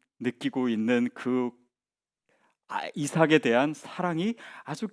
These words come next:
긴밀하게 연결되어 있습니다. 그리고 더 나아가서, 어, 하나님께서 아들 예수 그리스도를 보내시는 그 고통과 그 고통 뒤에 있는 하나님의 사랑도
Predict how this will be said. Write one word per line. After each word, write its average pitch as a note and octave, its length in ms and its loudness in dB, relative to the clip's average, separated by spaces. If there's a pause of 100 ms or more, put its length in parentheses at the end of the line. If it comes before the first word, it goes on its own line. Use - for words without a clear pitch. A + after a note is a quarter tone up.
긴밀하게 F#3 920 2
연결되어 G#2 640 -4
있습니다. - 420 -20 (1120)
그리고 F#3 240 0
더 D#3+ 220 6
나아가서, B2 800 4 (460)
어, - 220 -12
하나님께서 E3+ 960 4
아들 C#3 360 4
예수 C3+ 340 0
그리스도를 C3 580 -2
보내시는 A#2 800 0 (300)
그 G3 380 0
고통과 C#3+ 720 0
그 G3 200 2
고통 F3 480 0
뒤에 D3 320 2
있는 E3 280 4 (260)
하나님의 E3 520 -2
사랑도 G3 760 2